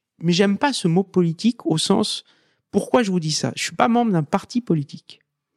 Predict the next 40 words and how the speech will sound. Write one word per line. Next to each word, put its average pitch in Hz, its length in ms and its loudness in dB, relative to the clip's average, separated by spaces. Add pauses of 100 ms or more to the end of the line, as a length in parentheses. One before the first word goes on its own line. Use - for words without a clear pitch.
(360)
Je - 140 -4
suis - 440 0
un 143 180 0
avocat 196 500 0 (240)
qui 190 320 -8 (140)
veut, 143 280 0
m'engage 165 760 0 (340)
et - 40 -12
qui - 120 -4
retournera 185 380 -2
dans 220 120 -2
son 175 160 -4
cabinet. 139 380 -2
Ça - 140 -16
veut 104 80 -16
pas 127 140 -6
dire 143 120 -6
que - 60 -10
c'est 123 60 -6
pas 120 120 -6
de 113 40 -4
la 123 60 -4
politique, 208 300 0
mais 196 100 4
j'ai, 180 140 0 (340)
j'ai, 160 240 0 (240)
parce 202 140 0
qu'il 226 80 -2
y 226 40 4
a 226 40 2
pas, 220 160 -4 (240)
on 196 180 0
a 220 100 2
tendance 226 320 -2
à 202 60 -2
dire 233 120 -2
que - 60 -10
c'est 202 80 -4
une 175 120 -2
politique 190 440 -2